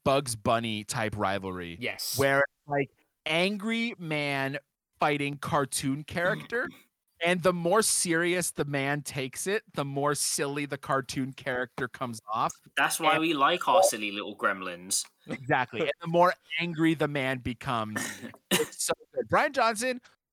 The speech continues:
Speaker 1: eh, wrestler. There is actually, in March, there is a match that is on YouTube between Dragon Lee and Brian Johnson for the T V title. Not on
Speaker 3: Yes.
Speaker 1: T V, weird place to put it. Good match. It's, like, six minutes long. Good match. Dragon Lee is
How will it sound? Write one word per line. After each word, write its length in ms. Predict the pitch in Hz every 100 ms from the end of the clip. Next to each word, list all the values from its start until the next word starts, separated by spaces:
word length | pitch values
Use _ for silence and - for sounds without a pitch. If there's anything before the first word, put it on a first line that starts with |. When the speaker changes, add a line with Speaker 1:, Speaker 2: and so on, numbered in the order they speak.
| -
Speaker 1:
eh, 240 | 180 202 180
wrestler. 340 | 160 170 240
There 180 | 214 196
is 140 | 247 220
actually, 320 | 190 185 170
in 160 | - 147
March, 340 | 135 123 120 -
there 200 | 131 120
is 140 | 120 117
a 240 | 117 113
match 340 | 117 127 139 -
that 120 | 139
is 100 | 127
on 120 | 123
YouTube 640 | 110 131 190 - 123 113 107 120 - _
between 440 | 120 - 139 127 98 - _
Dragon 360 | - 185 156 147
Lee 120 | 147
and 100 | 139
Brian 300 | 139 127 123
Johnson 420 | 127 120 117 117
for 100 | 110
the 80 | 113
T 220 | - 160
V 100 | 151
title. 320 | 131 107 80 -
Not 220 | 190 254
on 80 | 226
Speaker 3:
Yes. 100 | 208
Speaker 1:
T 140 | 208 175
V, 240 | 165 131 -
weird 140 | 170
place 180 | 175 151
to 80 | 143
put 180 | 165 147
it. 140 | 95 - _ _ - 120
Good 200 | 269 277
match. 380 | 214 131 - -
It's, 180 | 175 226
like, 220 | 208 -
six 380 | - - 208 -
minutes 320 | 196 180 -
long. 300 | 120 123 175 - _ _ _ - - _ _ _ _ _ _ _ -
Good 160 | 247
match. 320 | 247 202 -
Dragon 400 | 117 190 233 240
Lee 300 | 214 214 226 -
is 360 | 165 165 151